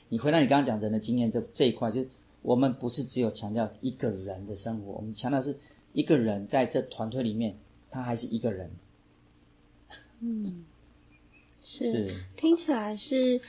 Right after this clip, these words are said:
Speaker 2: 我们虽然是一个团体，但是我们每个人可以有自己不同的能力，
Speaker 1: 对，对，对。
Speaker 2: 跟每个人自己的独特性。
Speaker 1: 是。
Speaker 2: 所以也许我们可以各司其职，但是我们还是可以一起合作，
Speaker 1: 没错。
Speaker 2: 这样的意思。
Speaker 1: 是，是，是，没错。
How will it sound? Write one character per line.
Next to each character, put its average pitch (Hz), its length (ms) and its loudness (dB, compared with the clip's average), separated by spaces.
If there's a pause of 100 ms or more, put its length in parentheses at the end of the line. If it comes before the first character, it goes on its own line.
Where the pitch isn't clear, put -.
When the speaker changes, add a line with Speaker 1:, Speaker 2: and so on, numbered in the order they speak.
(280)
Speaker 2:
我 208 160 0
们 202 680 -2
虽 320 180 4
然 269 160 8
是 277 140 2
一 262 80 4
个 220 160 0
团 190 400 -4
体， 165 260 -4
但 208 200 0
是 - 100 2
我 233 80 6
们 175 180 4
每 160 200 2
个 170 140 -2
人 156 300 -4
可 170 200 -2
以 175 80 4
有 160 160 0
自 208 160 -8
己 196 120 -4
不 - 160 -6
同 160 240 -4
的 165 80 -6
能 - 360 -8
力， 175 80 0
Speaker 1:
对， 120 160 2
对， 113 160 0
对。 - 0 -
Speaker 2:
跟 - 180 0
每 180 160 0
个 170 100 -2
人 165 140 -4
自 190 140 -6
己 170 120 -2
的 165 120 -4
独 170 240 -2
特 185 280 -2
性。 - 240 -4
Speaker 1:
是。 127 360 -4
Speaker 2:
所 269 160 4
以 269 120 6
也 226 140 4
许 226 180 0
我 180 140 4
们 165 160 0
可 202 160 0
以 185 140 0
各 196 300 2
司 185 340 -4
其 - 320 -4
职， - 480 -8
但 202 160 -4
是 220 100 2
我 190 160 4
们 160 160 -4
还 185 160 -4
是 180 140 -6
可 - 180 -6
以 - 80 -4
一 185 140 -4
起 - 280 -10
合 - 280 -8
作， - 160 -6
Speaker 1:
没 113 80 0
错。 104 280 -2
Speaker 2:
这 - 60 -8
样 220 140 -6
的 - 80 -8
意 82 200 -6
思。 - 120 -8
Speaker 1:
是， 120 160 0
是， 101 180 -6
是， 101 240 -8
没 104 120 -6
错。 101 180 -6